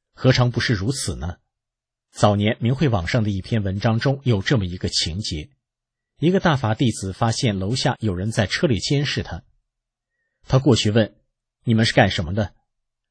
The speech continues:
对方吓得落荒而逃。我在一次绝食的时候，对方只要能灌食成功，就不再理会我。有一次我被灌食的时候，我心里对师父说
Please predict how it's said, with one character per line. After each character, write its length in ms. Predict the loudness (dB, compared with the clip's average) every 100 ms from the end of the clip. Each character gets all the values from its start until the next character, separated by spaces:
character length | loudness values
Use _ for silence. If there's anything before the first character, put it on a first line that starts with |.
| _ 0
对 160 | 4 4
方 160 | 4
吓 180 | 2 2
得 100 | 0
落 220 | 2 2
荒 240 | 2 0 0
而 160 | -4
逃。 360 | -6 -8 -8 -12 _ _ _ _ _ _ _ _ _ _ 2
我 160 | 4
在 120 | 4
一 80 | 2
次 140 | 2 -2
绝 240 | 0 0
食 180 | 0 0
的 80 | -2
时 220 | -2 -6
候， 320 | -6 -8 _ _ _ _ _ 0
对 140 | 2
方 180 | 2 0
只 120 | 2
要 80 | 2
能 200 | 2 0
灌 220 | 0 0
食 140 | -2
成 220 | -6 -6 -2
功， 280 | -2 -4 _ -2
就 180 | 0
不 140 | 0 0
再 140 | 0
理 160 | 0 -4
会 180 | -2 -2
我。 260 | -4 -14 _ _ _ _ _ _
有 180 | 2 4
一 80 | 2
次 340 | 0 -4 -4 _ -2
我 100 | 2
被 140 | 4 4
灌 220 | 4 2
食 180 | -2 -2
的 80 |
时 200 | -4 -4
候， 320 | -4 -6 -6 _ _ 2
我 160 | 4
心 200 | 4 2
里 120 | 0
对 120 | -2 -2
师 240 | -2 -4
父 140 | -6
说 320 | -6 -6 -6